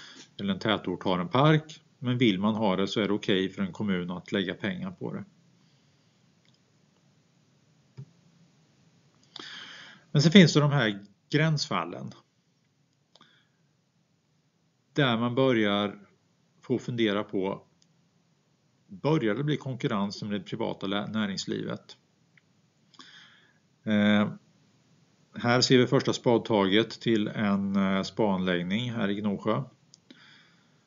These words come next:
Nu sitter jag här och tittar ut över den nästan färdiga byggnaden. Eh, är det här någonting som en kommun får syssla med? Ja, i Gnosjö finns det inget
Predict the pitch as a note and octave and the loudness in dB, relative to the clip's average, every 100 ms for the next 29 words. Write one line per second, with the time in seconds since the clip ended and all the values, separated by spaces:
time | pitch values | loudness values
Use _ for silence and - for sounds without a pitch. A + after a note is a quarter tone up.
0 | _ _ _ _ _ _ _ _ _ A#2 | _ _ _ _ _ _ _ _ _ -4
1 | A2+ G#2+ - A2 A2 G#2+ A2 G2 G2 G#2+ | 0 0 0 0 0 0 2 0 0 -2
2 | A2 G#2 G2 F2 - F#2+ F#2 F#2+ G#2 B2+ | 0 0 0 0 -2 -2 -2 -4 -4 2
3 | - - G2+ - G#2+ G2+ F#2 G2 G2+ G2+ | 2 2 0 0 0 0 0 2 0 -2
4 | G2+ A2+ G#2+ - _ - _ _ _ - | -4 -6 -8 -14 _ -20 _ _ _ -20
5 | - - _ _ _ _ _ _ _ _ | -20 -20 _ _ _ _ _ _ _ _
6 | G#2+ G2+ G2+ G#2 G2+ - _ _ _ _ | -4 0 0 0 -2 -12 _ _ _ _
7 | _ _ _ _ _ _ - C3+ B2 C3+ | _ _ _ _ _ _ -6 -2 0 0
8 | C#3+ C#3+ A#2 F#2 A2+ G#2+ G2 - A#2 G2 | 2 2 0 -2 -2 -2 -4 -2 0 0
9 | F2 G2 A#2+ - - G2 G2+ G#2 - _ | -2 -2 -2 -2 -4 -6 -4 -6 -10 _
10 | _ _ _ _ _ _ _ _ _ _ | _ _ _ _ _ _ _ _ _ _
11 | - B2 B2 B2 B2+ B2+ - D3 C3+ G2 | -12 -2 0 2 2 2 4 4 4 0
12 | - C3 A2 | -2 -2 -2